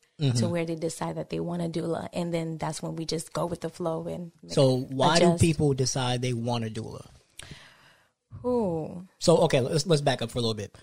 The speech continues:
Speaker 1: Before you get to the con-, contraction process, right,
Speaker 2: Mm-hmm.
Speaker 1: or the labor process, what do y'all do?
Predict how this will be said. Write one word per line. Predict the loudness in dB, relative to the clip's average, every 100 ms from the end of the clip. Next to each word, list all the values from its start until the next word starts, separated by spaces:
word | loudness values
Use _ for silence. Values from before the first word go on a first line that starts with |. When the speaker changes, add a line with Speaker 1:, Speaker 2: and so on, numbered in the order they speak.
| _ _ _
Speaker 1:
Before | 6 8 8 8 8 8 6 2 -2 -8
you | -4 -2
get | 2 2 2
to | 0 0 0
the | 0 0
con-, | 2 2 0 -6 _ _ _ _ _ _
contraction | -2 0 0 -2 -4 -6
process, | -6 -8 -12 -12 -10
right, | -6
Speaker 2:
Mm-hmm. | -4 -2 0
Speaker 1:
or | 0
the | 0
labor | 0 -2
process, | -2 -4 -6 -10 -10 -14
what | -14 -4 -4 -2
do | -4
y'all | -4 -6
do? | -12 -16